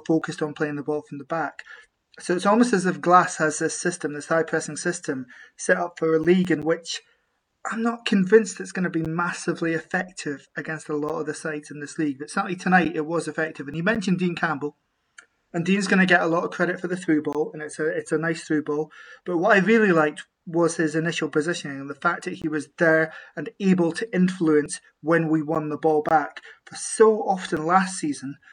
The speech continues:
when we spoke about the three at the back and how that was operating, we focused on the wing backs and the fact that they were operating too far back when we had the ball and when we won the ball to really properly influence the game. So it was great to see Campbell in that instance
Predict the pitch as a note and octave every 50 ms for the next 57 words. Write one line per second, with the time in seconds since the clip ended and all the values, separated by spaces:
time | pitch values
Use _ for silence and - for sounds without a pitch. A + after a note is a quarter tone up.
0 | _ _ _ E3 D#3+ D3+ D3+ C#3+ D3 D3+ - - - F3 D#3 D3+ C#3 C#3+ D#3 D#3
1 | D3 - - E3 D#3+ D#3 D3+ D3+ D#3+ E3 D#3+ - D3 D3 D3 D3+ E3+ F3 F3 F3
2 | D3+ - D#3 D3+ D3+ D#3 D#3 E3 - D#3+ D#3+ E3 - - - _ - D3+ - -
3 | F3+ F3 F3 F3 E3+ - F3 D#3+ D#3+ D#3+ D3+ F3 F3 F3 D#3 D#3 C#3+ D3 - -
4 | D#3+ D#3 D3 - - D#3+ - - - - E3+ E3 E3+ E3 D#3+ D3+ D3+ - - F3+
5 | F3+ - D#3+ D#3 D3 C#3 - - - G#3+ G#3 G#3 A#3 - - - F3 E3+ D#3+ D3+
6 | - - E3 D#3+ D3+ - - - - - - - - _ D#3 D3+ D3 C#3 D3 D3
7 | C#3+ - F#3 F#3 F#3 - D#3+ D#3+ E3 E3 D#3+ D#3+ D#3 D3 C#3 C#3 D3 D3+ D3 C#3+
8 | C#3+ C3+ D#3 F#3 F#3 F3+ - F#3 - D3 D3+ D3+ D3+ - - D3+ E3 D#3+ D3 -
9 | - E3+ D#3 - - D#3 D#3 D3 C#3+ - D#3 D#3 D#3+ E3+ - - C#3+ E3 D#3+ D3+
10 | C3+ C3+ B2+ - - - - _ - - - - D3+ C#3 - F#3+ A3 A3 - -
11 | E3+ - - E3+ D#3+ - - E3+ E3 E3 D#3+ D#3 D#3 D3+ D3 C#3+ D3 D#3 D3+ C3+
12 | - - D3+ D3 -